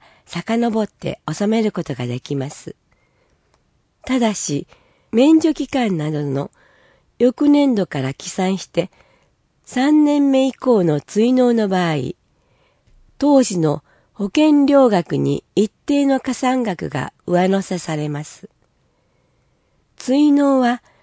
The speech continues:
古い月分からの納付となりますが、次の点にご注意ください。一部免除を受けた期間は、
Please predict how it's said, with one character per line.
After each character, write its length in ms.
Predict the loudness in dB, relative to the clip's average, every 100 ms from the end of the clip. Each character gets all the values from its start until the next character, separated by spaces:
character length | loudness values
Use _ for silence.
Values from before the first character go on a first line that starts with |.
| _ _ _
古 440 | -4 2 4 4
い 140 | 2 _ -14
月 280 | -8 -4
分 260 | -2 -2 -2
か 140 | -2
ら 140 | -2 0
の 200 | -2 -6 _ _ _ _
納 220 | 2 4
付 140 | 2 -2
と 140 | -2
な 120 | 0
り 140 | 0 -2
ま 140 | -4
す 180 | -8 -8
が、 240 | -8 -8 _ _ _ _ _ _ _
次 300 | -6 -2 2
の 120 | 2
点 340 | 2 2 2 0
に 200 | -4 -6
ご 140 | -8
注 200 | -2 0
意 100 | 0
く 120 | -4
だ 140 | -10 -10
さ 220 | -8 -10
い。 100 | -12 _ _ _ _ _ _ _ _ _ _ _ _ _ _ _ _
一 300 | -10 -2 0
部 120 | 0
免 320 | 2 2 2 2
除 200 | 0 -2
を 20 |
受 180 | -4 -6
け 40 |
た 120 | -8
期 160 | -10 -8
間 320 | -4 -4 -4
は、 200 | -4 -8